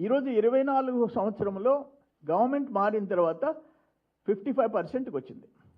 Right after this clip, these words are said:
యాభై ఐదు శాతం ప్లాంట్ లోడ్ ఫ్యాక్టర్ జనరేషన్లో వస్తుంది.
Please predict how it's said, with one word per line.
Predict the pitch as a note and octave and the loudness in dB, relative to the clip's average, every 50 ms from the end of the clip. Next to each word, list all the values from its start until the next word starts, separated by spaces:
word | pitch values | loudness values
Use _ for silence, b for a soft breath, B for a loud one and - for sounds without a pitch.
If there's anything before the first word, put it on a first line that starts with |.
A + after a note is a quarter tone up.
| _ - C#3+ | _ -6 0
యాభై | F3+ G#3 A3+ A#3+ G#3 B3 A#3 A3 | 4 6 6 4 4 4 0 0
ఐదు | G#3+ F#3+ G#3 | 0 0 -4
శాతం | - - F#3+ G#3 A3+ - C4 C#4 D4 D#4 | -2 0 2 0 0 0 -2 -6 -6 -6
ప్లాంట్ | C4+ - F3+ E3+ F3+ G3+ G3 A3+ | -10 -6 -4 -4 -2 -4 -2 0
లోడ్ | G#3 G#3 G3 | 0 0 0
ఫ్యాక్టర్ | - - F3+ D#3+ F3 E3+ - B3 C4+ B3+ | 0 -2 -2 -2 -2 -2 -2 -4 -2 0
జనరేషన్లో | D#3 E3 D#3+ E3 D#3+ E3+ D#3 C3+ - F#3 G3+ A3+ | 0 -2 -2 -2 -4 -6 -6 -8 -10 -10 -10 -10
వస్తుంది. | - A#2 - - - - - - | -10 -10 -14 -18 -20 -20 -20 -20